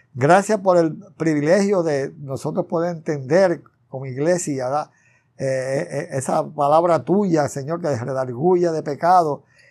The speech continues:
y que nos, Señor, que nos, que nos abre nuestros, nuestros sentidos, nuestro entendimiento para entenderla, Señor.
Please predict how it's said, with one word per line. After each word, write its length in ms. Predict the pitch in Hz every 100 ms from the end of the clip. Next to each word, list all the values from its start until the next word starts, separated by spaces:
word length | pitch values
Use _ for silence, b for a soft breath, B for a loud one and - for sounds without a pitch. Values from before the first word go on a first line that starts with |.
| b -
y 140 | 139
que 140 | 143
nos, 320 | 135 139 135 - 139 143 -
Señor, 380 | 139 139 185
que 140 | 165 143
nos, 220 | 135 117 _ _
que 80 | 143
nos 100 | 143
abre 300 | 151 202 202
nuestros, 540 | 190 175 - 131 - -
nuestros 320 | 151 139 -
sentidos, 540 | 143 147 170 196 196
nuestro 260 | 156 143 160
entendimiento 840 | 143 143 139 127 127 160 185 175
para 160 | 147 139
entenderla, 760 | 131 135 127 117 143 147 117 98
Señor. 300 | 117 117